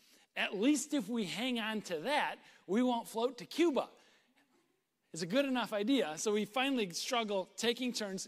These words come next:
get there, and we're holding on. Now we took turns on the motor, we took turns on the oar, and now we're taking turns holding onto this buoy, just waiting and hoping for another boat to come by.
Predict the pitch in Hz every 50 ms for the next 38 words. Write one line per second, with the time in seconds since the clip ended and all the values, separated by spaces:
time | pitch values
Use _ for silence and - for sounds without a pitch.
0 | 220 156 131 139 233 269 269 262 - 165 143 143 - - - - - 185 190 202
1 | 196 - - - 247 262 254 247 214 196 208 190 196 185 - - - - 196 220
2 | 233 233 214 214 208 - - - - 175 - - 247 226 - - 214 214 202 196
3 | 185 - - - - 160 160 165 196 233 254 247 240 240 240 226 226 190 160 -
4 | 226 220 - - 208 202 190 185 - - 170 180 196 233 226 233 247 233 226 220
5 | 240 233 220 202 196 214 214 247 247 226 220 180 - - 214 170 208 208 - 202
6 | 202 190 190 - - - - - 233 254 254 247 240 220 208 214 180 202 180 180
7 | 165 - - - 262 240 202 180 170 143 - 208 190 - - - 143 196 233 214
8 | - 285 208 165 151 156 180 - 175 175 170 156 - - - 285 247 180 196 160
9 | 156 160 - - - - - - 196 185 190 196 202 196 180 165 135 - 220 226
10 | 220 175 180 147 160 143 135 131 127 120 110 110